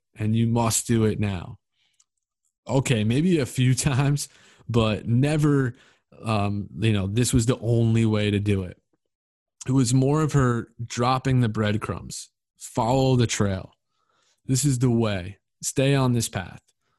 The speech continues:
Um, it was modeling of behavior. And when we would get off that path, she was always there to reel us in.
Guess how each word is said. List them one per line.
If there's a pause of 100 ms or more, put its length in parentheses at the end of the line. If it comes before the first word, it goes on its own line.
(300)
Um, (160)
it
was
modeling
of
behavior. (500)
And
when
we
would
get
off
that
path, (160)
she
was
always
there
to
reel
us
in.